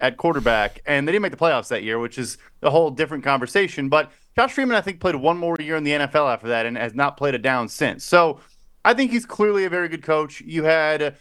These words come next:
Thomas Dimitroff come out and say stuff about him. There's the video of Les Snead going around from the Rams talking about him. There's a Mike Tomlin clip saying he's the best coach he's ever been around. Um, like, clearly you have to listen at some time. You know, I'm not always an appeal to authority guy. I get, we get some of this messaging, but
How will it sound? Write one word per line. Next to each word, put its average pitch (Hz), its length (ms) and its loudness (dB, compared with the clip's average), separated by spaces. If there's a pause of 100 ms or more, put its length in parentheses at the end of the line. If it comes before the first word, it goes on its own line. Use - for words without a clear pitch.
(140)
Thomas 156 240 0
Dimitroff 196 480 2
come 190 100 -4
out 185 100 2
and 175 100 -10
say 185 120 -2
stuff 175 200 -2
about 175 320 2
him. 175 120 -2
There's 147 160 -4
the 127 80 -8
video 151 260 2
of 123 60 0
Les 135 200 -2
Snead 170 320 -8
going 170 200 2
around 165 240 2
from 131 140 -6
the 113 60 -2
Rams 180 340 -2
talking 165 340 -2
about 160 280 4
him. 160 200 -4 (220)
There's 131 100 -4
a 117 60 -4
Mike 120 220 2
Tomlin 185 440 2
clip 185 240 -2
saying 160 200 -4
he's 147 120 -8
the 139 80 -6
best 156 220 2
coach 170 180 2
he's 147 120 -6
ever 131 180 0
been 160 200 2
around. 131 540 0 (240)
Um, 147 500 2 (540)
like, 170 320 2
clearly 226 400 0
you 196 100 0
have 180 180 0
to 165 80 -10
listen 170 280 -4
at 143 120 -4
some 165 140 2
time. 160 200 0
You 226 80 0
know, 196 80 2
I'm 196 60 -2
not 208 120 0
always 180 280 0
an 160 60 -4
appeal 156 260 -4
to 143 100 -6
authority 135 380 -2
guy. 143 180 0
I 165 60 -2
get, 151 220 -2
we 156 100 -8
get 151 180 -2
some 151 140 -4
of 143 60 -2
this 139 100 -4
messaging, 120 580 -2
but 135 320 4